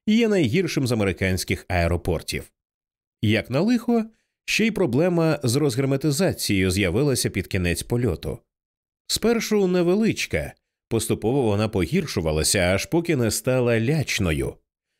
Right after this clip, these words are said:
Дійшло майже до такого рівня, коли міг статися прорив і вибухова декомпресія, але на милість найгіршого не відбулося.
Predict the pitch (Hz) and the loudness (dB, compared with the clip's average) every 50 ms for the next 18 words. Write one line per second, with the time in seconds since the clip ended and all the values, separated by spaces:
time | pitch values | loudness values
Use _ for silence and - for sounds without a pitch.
0 | _ _ - 165 185 165 139 - 151 156 135 123 120 113 110 - 113 92 98 87 | _ _ -2 0 2 2 2 2 0 0 0 2 2 0 0 0 0 0 0 -2
1 | - 92 - 110 104 90 98 98 - 196 175 117 101 90 87 - - 127 139 127 | -2 -2 0 0 0 0 0 0 0 -2 0 0 0 0 0 0 0 0 0 0
2 | 117 127 147 123 - - - 139 135 113 131 120 - - 107 85 98 104 95 101 | 0 0 0 0 -2 -2 0 0 0 0 0 -2 -2 -2 -2 -2 -2 -2 0 0
3 | 143 190 160 107 90 - - 160 180 170 123 110 98 87 95 87 - 135 127 110 | 2 0 0 0 -2 -2 -2 0 0 0 0 0 0 -2 -2 -2 -2 0 0 0
4 | 104 92 92 - - 127 151 151 226 220 143 - - - 90 71 64 - - _ | 0 0 -2 -2 -2 -4 -2 0 0 0 0 0 0 0 0 -2 -4 -6 -10 _
5 | _ _ _ _ _ _ - 226 220 208 180 139 120 104 107 127 156 151 131 120 | _ _ _ _ _ _ -2 0 2 2 2 2 2 2 2 2 2 2 2 0
6 | - - - 131 123 113 113 107 95 87 78 - 123 127 113 - - 101 107 104 | 0 -2 -4 -2 0 0 2 2 0 0 0 0 -2 -2 -2 -2 -2 0 0 0
7 | 95 92 92 92 85 90 78 76 76 95 90 85 78 73 - - 67 - | 0 0 0 0 0 -2 -2 -2 -2 -2 0 0 0 0 -2 -2 -4 -6